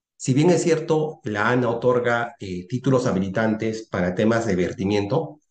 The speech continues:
los instrumentos que permiten planificar son los planefas, los planes de fiscalización ambiental, pero en temas hídricos, que los emite a partir del año dos mil dieciocho. Es decir, de manera organizada, programada,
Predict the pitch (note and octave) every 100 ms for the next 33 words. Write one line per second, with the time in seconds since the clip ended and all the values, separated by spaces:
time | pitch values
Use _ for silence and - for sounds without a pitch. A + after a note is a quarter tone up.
0 | _ - C3 B2 C#3 B2 - C3+ C#3+ E3
1 | D#3 D#3 D#3+ D#3 - - - - B2 G#2+
2 | A#2 C#3 C#3+ C3 A#2 G#2+ G2+ A#2+ - C3
3 | C3+ - C#3+ C#3+ C3 B2+ B2 - - -
4 | A#2+ G#2+ A#2+ B2 - F3+ - G2+ G#2+ G#2
5 | - A#2 A#2+ A#2+ A#2 - G#2+ - F#2+ F#2
6 | F#2+ A#2+ A2 A2 G#2+ A2 B2 A#2 G2+ G2
7 | A#2+ B2+ - F3 E3+ F3 E3 B2 A2+ A2+
8 | A2 A#2 A#2+ G2 - G#2 G#2 G2+ G2 F#2
9 | A2 F#2+ - - - B2 C3+ C#3 C#3 A2+
10 | A2+ B2 B2 A2+ - _ _ - A2 G2+
11 | G2 F#2 - A#2 A2+ A#2 G#2+ G2 A2 G#2+
12 | A2 A2+ A#2+